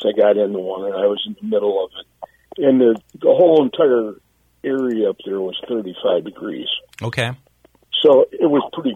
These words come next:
Speaker 1: cold, but I had my gloves off, and I was holding on to the antenna of my spirit box, and I was getting quite a bit of responses. And then all of a sudden, it was like a giant hand came down and went on top of my hand.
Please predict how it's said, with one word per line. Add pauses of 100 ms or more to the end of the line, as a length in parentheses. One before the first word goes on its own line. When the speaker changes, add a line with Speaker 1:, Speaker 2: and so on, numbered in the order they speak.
Speaker 1:
cold,
but
I
had
my
gloves
off, (240)
and
I
was
holding
on
to
the
antenna (840)
of
my (120)
spirit
box, (360)
and (920)
I
was
getting
quite
a
bit
of
responses. (140)
And
then
all
of
a (120)
sudden,
it
was
like (100)
a
giant
hand (1200)
came
down
and
went
on
top
of
my
hand.